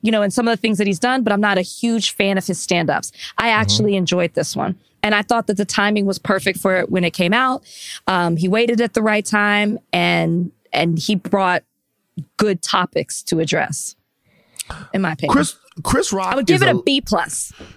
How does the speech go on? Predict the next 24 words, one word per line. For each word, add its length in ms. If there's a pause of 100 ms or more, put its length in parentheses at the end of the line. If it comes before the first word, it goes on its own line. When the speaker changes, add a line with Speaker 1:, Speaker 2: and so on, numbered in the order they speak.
(100)
Speaker 2:
Chris 280
Rock 380
is 160
a 80
legendary 720
comedian. 600 (1120)
This 360
special 460
wasn't 420
funny, 480
and 160
that's 280
okay. 400 (1400)
Speaker 1:
I 480
actually 480
thought 220
it 80
was 220 (280)
funny. 300 (400)
Speaker 2:
It 140
wasn't 400
funny 300
at 60
all, 520